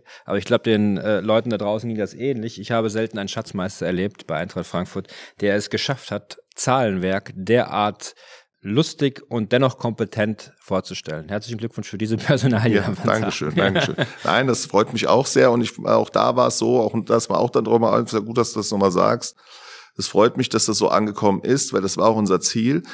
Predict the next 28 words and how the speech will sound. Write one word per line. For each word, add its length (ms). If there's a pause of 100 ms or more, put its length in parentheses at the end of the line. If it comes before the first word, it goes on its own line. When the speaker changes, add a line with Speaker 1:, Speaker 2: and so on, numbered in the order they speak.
(160)
Speaker 2:
denn 160
wir 100
haben 140
oft 280
immer 180
dieses 360
dröge 360
Thema 460
eben 260
bei 120
dem, 320
bei 120
dem 200
Thema 440 (280)
und 260
wir 120
brauchten 500
aber 500 (440)
ein 60
Format, 640
und 60
das 180
haben 140
wir 20
auch 120
vorher 260
so 100
besprochen, 720